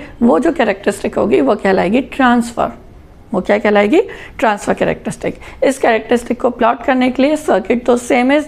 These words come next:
जैसा हमने Jafet characteristic का देखा वैसा ही होगा। बस अब हम क्या करेंगे, हम सबसे पहले,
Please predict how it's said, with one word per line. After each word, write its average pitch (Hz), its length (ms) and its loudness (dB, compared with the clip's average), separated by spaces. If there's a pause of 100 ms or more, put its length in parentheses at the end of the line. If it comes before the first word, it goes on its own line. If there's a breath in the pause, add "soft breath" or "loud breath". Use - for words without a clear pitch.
जैसा 202 280 2
हमने 208 300 2
Jafet 220 540 0
characteristic 214 640 -2
का - 100 0
देखा 233 320 0 (360 loud breath)
वैसा 202 260 0
ही 302 100 2
होगा। 226 340 2 (260 loud breath)
बस 240 200 2
अब 226 260 0
हम 269 160 4
क्या 269 140 4
करेंगे, 262 380 4 (320 loud breath)
हम 247 160 2
सबसे 285 480 0
पहले, 170 340 0